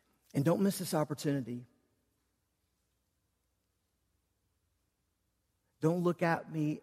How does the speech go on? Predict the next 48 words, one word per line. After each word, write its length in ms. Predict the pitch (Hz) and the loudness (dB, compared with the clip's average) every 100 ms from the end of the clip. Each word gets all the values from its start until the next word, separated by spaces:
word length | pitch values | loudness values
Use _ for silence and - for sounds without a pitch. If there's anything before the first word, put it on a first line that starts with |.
| - | -6
and, 360 | 135 131 123 - | -2 0 -2 -4
and 160 | 131 - | -10 -4
think, 300 | 139 139 127 _ _ _ _ _ _ _ _ _ _ _ _ _ _ _ | -2 -2 -4 _ _ _ _ _ _ _ _ _ _ _ _ _ _ _
"I 80 | 131 | -10
see 220 | 127 156 | -4 -2
that 160 | 143 - | -2 -4
the 80 | 120 | -8
stage 420 | - 147 151 135 | -4 -2 0 -2
is 140 | 127 | -8
bigger. 340 | 120 147 139 143 | -2 0 0 -2
Jimmy, 320 | 131 139 139 | -2 -2 0
I 60 | 135 | 0
thought 280 | 139 123 | -2 -4
you 120 | 131 127 | -4 -6
were 80 | |
gonna 240 | 120 123 117 | -4 -4 -4
just 260 | 131 - - 120 | -8 -10 -12 -4
run 260 | 135 131 | 0 0
from 220 | 127 127 127 | -2 -2 -2
one 160 | 131 | -2
end 160 | 131 131 | -2 -4
to 80 | 135 | -4
the 160 | 131 | -2
other 180 | 131 117 | -2 -4
today, 440 | 110 110 120 113 | -6 -4 -4 -4
and 120 | 110 113 _ _ _ _ - | -6 -8 _ _ _ _ -10
this 160 | 127 | -8
was 140 | 131 113 | -6 -2
gonna 160 | 131 | -2
be 160 | 123 120 | -2 -4
so 220 | - 120 | -2 -2
exciting." 640 | 117 - 120 117 113 110 113 _ _ _ _ | -2 -4 -4 -2 -6 -10 -14 _ _ _ _
It 60 | 123 | -2
doesn't 240 | 139 127 | 0 0
seem 260 | - 139 143 | -2 0 0
so 200 | 135 117 | 0 -4
exciting, 500 | - - 113 113 117 | -4 -4 -2 -2 -2
so 180 | - 117 | -4 -4
I'm 160 | 117 | -4
just 160 | 120 - | -6 -8
not 180 | 113 101 | -12 -10
gonna 220 | 113 117 | -8 -6
listen. 380 | 113 107 - 113 101 _ _ _ _ _ _ _ _ _ _ _ _ _ _ | -6 -10 -14 -20 -20 _ _ _ _ _ _ _ _ _ _ _ _ _ _
Don't, 300 | 139 139 - | -4 -4 -2
don't 180 | 147 143 | -2 0
miss 180 | 139 135 | -2 -4
this 140 | 123 | -8
opportunity. 720 | 123 117 107 120 110 110 87 | -6 -8 -10 -10 -10 -12 -16